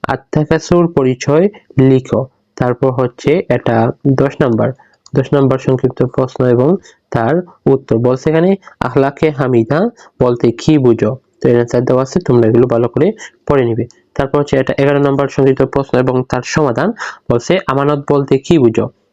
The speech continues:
তারপর প্রিয় শিক্ষার্থীরা, এটা হচ্ছে বারো নাম্বার সংক্ষিপ্ত প্রশ্ন এবং তার উত্তর। বলছে লুবের, আহ, কুফল সংক্ষেপে লিখতে। তো তারপর এটা কত ছিল? এটা বারো, তাহলে এটা হচ্ছে তেরো নাম্বার সংক্ষিপ্ত প্রশ্ন এবং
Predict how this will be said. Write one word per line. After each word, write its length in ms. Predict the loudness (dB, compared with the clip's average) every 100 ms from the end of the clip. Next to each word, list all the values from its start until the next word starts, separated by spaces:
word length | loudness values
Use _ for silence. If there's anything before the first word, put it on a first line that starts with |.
| _
তারপর 400 | -2 -2 0 -2
প্রিয় 160 | 0 0
শিক্ষার্থীরা, 320 | 0 0 2
এটা 200 | 2 0
হচ্ছে 340 | -2 -2 -2 0
বারো 180 | 0 -2
নাম্বার 400 | -2 -2 -2 -4
সংক্ষিপ্ত 440 | -2 0 0 0 -4
প্রশ্ন 380 | -2 -2 0
এবং 300 | 0 2 2 0
তার 200 | -2 0
উত্তর। 480 | 0 -2 -2 -2 -2 -6 -18 -8
বলছে 220 | -6 0 2
লুবের, 680 | 4 4 4 2 2 2
আহ, 480 | 0 -6 -6 -2 -2 -2
কুফল 340 | -4 -2 -2
সংক্ষেপে 1080 | -2 0 2 2 0 -4 -6 -4 -2 -2 -2 0
লিখতে। 680 | 2 2 0 _ _ -6 -6 -8 -20 _ -4
তো 220 | 0 0
তারপর 680 | -2 -4 -2 0 2 2 0
এটা 160 | 0 -2
কত 160 | -2 -4
ছিল? 300 | -2 0 2 0 -4
এটা 180 | -4 -2
বারো, 460 | 0 0 0 -2 -4
তাহলে 300 | -4 0 2
এটা 200 | 2 0
হচ্ছে 380 | -2 -2 -2 -2 -4 -16 -20 -20 _
তেরো 200 | 0 2
নাম্বার 300 | 2 0 -2
সংক্ষিপ্ত 420 | -4 -2 0 0 -2
প্রশ্ন 340 | -2 -2 0
এবং 180 | 2